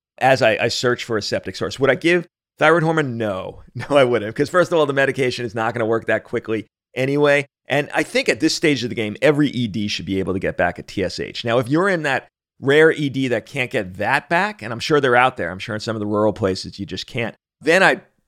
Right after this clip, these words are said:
I don't know, man. I thankfully have never been in that circumstance. What would you do?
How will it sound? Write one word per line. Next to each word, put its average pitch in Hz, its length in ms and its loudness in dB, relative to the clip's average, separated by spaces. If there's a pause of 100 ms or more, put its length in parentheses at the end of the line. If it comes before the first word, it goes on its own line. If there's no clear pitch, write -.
I 165 200 -6
don't 117 260 -2
know, 135 220 2
man. 85 360 -6
I 165 200 0
thankfully 151 560 0
have 104 80 -6
never 123 260 0
been 120 140 -2
in 110 80 -6
that 101 100 -8
circumstance. 98 500 -10
What 160 140 6
would 185 140 0
you 196 120 -2
do? - 260 0